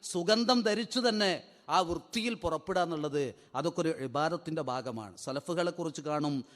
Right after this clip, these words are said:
"വഖദ് ഖാന സലഫു സ്വാലിഹു യഖിഫൂന ബൈന യദയില്ലാഹി ഫി ഇബാദത്തിഹിം വഹും ഫി അക്മലി സീന." നമ്മുടെ മുൻഗാമികൾ അള്ളാൻ്റെ മുമ്പിൽ ഇബാദത്തുകളായി നിൽക്കുമ്പോൾ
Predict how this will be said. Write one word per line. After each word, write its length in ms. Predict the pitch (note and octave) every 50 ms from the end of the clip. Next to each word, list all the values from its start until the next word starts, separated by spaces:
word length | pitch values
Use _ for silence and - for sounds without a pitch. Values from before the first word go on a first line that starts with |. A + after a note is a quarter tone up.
| - _ -
"വഖദ് 300 | C3 C3+ - E3 D#3 D#3+ D#3 -
ഖാന 280 | E3 D#3+ E3+ F3 F3 F3
സലഫു 480 | F3 - - F3 E3 F#3+ F#3 - F#3+ F3
സ്വാലിഹു 580 | - - F3+ F3 F3+ F#3 F#3+ G3 F3+ F#3+ F#3+ F#3 D#3 - - - - _ -
യഖിഫൂന 640 | D#3 F3+ F#3 - - F#3+ F3+ - A3 A#3+ B3 A3+ G3+
ബൈന 320 | F3+ F#3 F#3 F#3+ F#3 F3
യദയില്ലാഹി 840 | E3+ E3+ F3 F3 F3 G#3 G3+ F#3+ F#3 F3+ E3+ E3+ E3+ E3 D3+ D#3+ E3 D3 C#3 - - - - -
ഫി 100 | - G3+ G3+ F#3 D3
ഇബാദത്തിഹിം 800 | E3 D3+ C#3 F3 G3 G3+ F#3 F#3+ F3+ - F3 D#3+ D#3+ E3+ D#3 D3+ C3+ - - - - - D3
വഹും 260 | E3 F3 G#3 G#3+ G#3 -
ഫി 160 | - F#3 F3 E3+ - A3+
അക്മലി 640 | B3 - - - C4 B3+ B3 A#3 A#3 G#3+ G#3+ G#3 F#3
സീന." 400 | D3+ C#3 F#3+ B3 B3 A3+ F3+ D#3 C3 A2+ F#2 - - _ _ _ _ _ _ _ _ _ _ _ _ _ -
നമ്മുടെ 240 | C3 D3 F3 F#3 F3+
മുൻഗാമികൾ 680 | E3+ E3 E3 D#3+ D#3 F#3 G3 G#3+ G#3 G3 F#3 F#3 E3 B2+ G2 - - _ _ _ _ _ _ _ _ _ _ _ -
അള്ളാൻ്റെ 480 | C3 D3 E3 F#3 G#3 G#3+ A3+ A#3 A3 A3
മുമ്പിൽ 360 | G#3+ G#3 G#3 G3 A3 A3 G3+ F3 E3+ - - - _ _ -
ഇബാദത്തുകളായി 1080 | C#3+ D3+ D#3 D#3 F3+ G3 G#3+ A3+ A3+ A#3+ - - - B3 G#3+ B3 A#3 A3+ A3 A3+ A3
നിൽക്കുമ്പോൾ 600 | A3 G#3 G3 F#3+ - - A3 G#3+ G#3 G#3+ G3 E3+